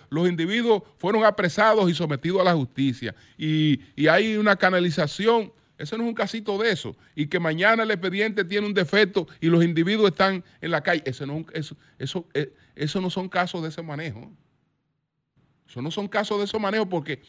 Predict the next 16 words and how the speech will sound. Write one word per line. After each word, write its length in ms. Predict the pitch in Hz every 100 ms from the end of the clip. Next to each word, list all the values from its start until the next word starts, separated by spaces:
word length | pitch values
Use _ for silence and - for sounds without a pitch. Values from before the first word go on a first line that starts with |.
| _ _ _ -
el 220 | 135 131
mensaje 960 | 139 135 123 - 165 220 226 202 196 -
que 160 | 151
tiene 720 | 123 - 165 220 240 233 240 - _ _ _ _ -
es 160 | 127 165
un 100 | 190
mensaje 560 | 170 - 180 202 202 _ _ -
desolador. 1500 | 107 196 240 - - 220 240 240 220 196 139 185 160 110 _ _ _ _ _ _ _ _ _ _ _ _ _ _ _
Desolador. 1160 | 101 185 269 - 240 247 233 160 156 151 - - _ _ _ _ _ _ _ _ -
Eso, 340 | 147 233 220 _ -
eso, 340 | 185 277 277
eso 220 | 196 202 247
no 60 |
es 60 | 262
un 100 | 262
asesinato 920 | 240 247 233 226 180 233 233 202 165